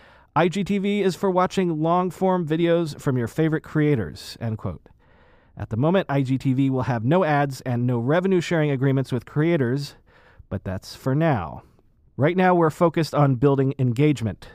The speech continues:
Systrom said. Systrom noted that with old-style T V, you just turn the thing on and start watching. In comparison, most video apps, he said, make you search or browse through a directory.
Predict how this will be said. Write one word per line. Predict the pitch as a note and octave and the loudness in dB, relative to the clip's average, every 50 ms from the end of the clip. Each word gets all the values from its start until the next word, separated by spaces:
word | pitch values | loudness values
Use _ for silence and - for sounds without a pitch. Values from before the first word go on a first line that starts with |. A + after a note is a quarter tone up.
| - - | -20 -14
Systrom | - - G#2+ - - - G2 F2 F#2 | -10 -8 -8 -8 -6 -8 -8 -8 -8
said. | - G#2 E2+ - - - _ _ _ _ _ _ _ - - - _ _ _ - _ - | -8 -10 -10 -10 -12 -18 _ _ _ _ _ _ _ -20 -20 -20 _ _ _ -20 _ -4
Systrom | - G3 G3 - A3 G#3 | -2 -2 0 2 2 2
noted | G3+ G3 G3+ G3+ G#3 G3 E3+ F3 | 4 4 4 4 2 0 0 2
that | E3+ E3+ E3+ - D#3+ | 2 2 2 2 2
with | E3 E3+ D#3+ D#3 - - - - _ _ - | 2 2 2 0 -2 -8 -20 -20 _ _ -2
old-style | E3 F3 F#3 E3+ - - F#3 E3+ E3+ | 0 0 0 -2 0 0 2 2 2
T | D#3+ - F3 E3 | 2 0 -2 0
V, | D#3 F3+ | 0 -2
you | F#3 F#3+ F#3+ F3 E3+ | -2 -2 -2 -2 -2
just | D#3 E3 E3+ - - - | 0 -2 -2 -4 -4 -4
turn | - E3+ E3 E3+ | -2 0 0 0
the | D#3+ | 0
thing | D3 - E3+ D#3 | 0 0 2 2
on | C#3+ C3+ C#3 D3+ E3+ | 2 2 2 2 0
and | D3+ D3+ - | 0 -2 -4
start | - - C3 C3+ D#3 | -2 -2 -2 0 2
watching. | F#3+ G3+ F3 - - G2+ D2 D#2+ - - - _ _ _ _ _ _ - | 2 2 2 0 -4 -6 -6 -8 -16 -20 -20 _ _ _ _ _ _ -4
In | C#3 C#3+ C#3 | -2 -2 -2
comparison, | D#3+ C#3+ G3 G#3+ A3 G#3 - G#3+ G3 F#3+ D#3+ | 0 0 2 2 2 2 2 0 0 0 2
most | D#3+ F3 F#3+ E3 C#3+ | 2 2 2 0 0
video | C3+ F3 F#3+ G#3+ G3 E3+ | 0 0 2 2 2 2
apps, | D3 D3 C#3+ - - | 2 0 -2 -2 -4
he | - C#3 | -4 -4
said, | - - D3+ C#3+ D3 D3 - | -2 0 0 0 0 -2 -2
make | C#3+ C#3+ C3+ - | -2 -2 -2 -2
you | C#3 C3+ | -2 -4
search | - - - D#3+ E3 D#3 - - - - | -4 0 0 0 0 0 -4 -10 -8 -4
or | B2 B2 | -4 -4
browse | A#2 A#2 A#2+ A#2 A#2+ A#2 - | -2 -2 -2 -2 -2 -4 -4
through | - B2 A#2 | -4 -4 -2
a | A2+ G2+ | -2 -2
directory. | A#2 C3 D#3 E3 - - B2+ G#2 E2+ D2+ | 0 0 0 0 0 -2 -4 -4 -4 -6